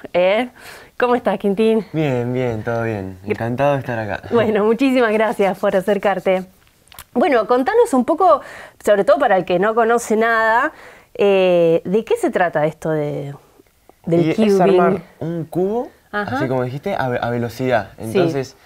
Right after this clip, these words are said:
Speaker 2: se compite en todo el mundo a ver quién lo arma más rápido, quién sale primero, quién lo hace varias veces muy rápido y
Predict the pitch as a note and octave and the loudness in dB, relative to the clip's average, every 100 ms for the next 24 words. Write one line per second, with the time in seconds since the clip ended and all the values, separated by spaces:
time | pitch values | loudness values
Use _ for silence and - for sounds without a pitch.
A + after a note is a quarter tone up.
0 | _ _ A#2 A#2+ A#2 B2 D#3 F3 E3+ A#2+ | _ _ -8 -6 -6 -4 -6 -4 -4 -4
1 | A2 B2+ B2 C3 D3+ E3+ F3+ A3+ _ _ | -4 -4 -4 -4 -4 -6 -8 -12 _ _
2 | _ _ - G#2+ B2 B2 C3 B2+ C3 B2+ | _ _ -6 -4 -2 -4 -4 -2 -2 -2
3 | B2 C#3+ D#3+ D#3+ E3 D#3+ D#3+ D#3 B2 A#2+ | -2 -2 -2 -2 -4 -2 -4 -6 -8 -8
4 | B2+ B2 A#2 A#2+ C#3 D3 D3 C#3 B2+ B2+ | -8 -10 -8 -6 -4 -4 -4 -6 -6 -6
5 | B2 A2+ A2 A2 A#2 - B2 A2+ A2 G#2+ | -6 -6 -6 -4 -4 -6 -8 -6 -8 -10
6 | _ _ A2 C3 C#3 B2 D3 C#3 B2 B2+ | _ _ -2 -2 -2 -4 -6 -6 -8 -6
7 | C3+ C#3 C#3+ C#3 C#3+ C#3 C#3 A2+ F#2+ | -4 -4 -4 -6 -8 -6 -6 -6 -6